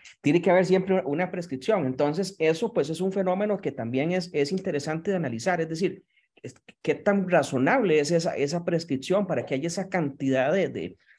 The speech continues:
de medicamentos? Porque el dato que estaba, dato, el, el dato que estaba dando ahora, perdón, es, es, es impactante también. Y eso, pues, es un tema de, de análisis. ¿Qué pasa, qué luego pasa con esos medicamentos? Definitivamente hay un tema ahí de, de,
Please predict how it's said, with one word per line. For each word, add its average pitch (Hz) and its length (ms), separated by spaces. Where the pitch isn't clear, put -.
de 135 200
medicamentos? 127 580
Porque 131 220
el 120 40
dato 123 240
que 196 60
estaba, 196 320
dato, 180 340
el, 123 340
el 127 100
dato 135 220
que 180 40
estaba 180 220
dando 185 180
ahora, 175 220
perdón, 160 240
es, 143 180
es, 131 260
es 135 160
impactante 165 540
también. 151 580
Y 131 160
eso, 131 200
pues, 175 160
es 156 120
un 170 120
tema 170 280
de, 123 240
de 123 160
análisis. 160 400
¿Qué 147 80
pasa, 147 240
qué 151 100
luego 143 260
pasa 156 200
con 156 100
esos 160 140
medicamentos? 147 560
Definitivamente 131 600
hay 151 40
un 151 140
tema 156 240
ahí 147 100
de, 160 220
de, 98 320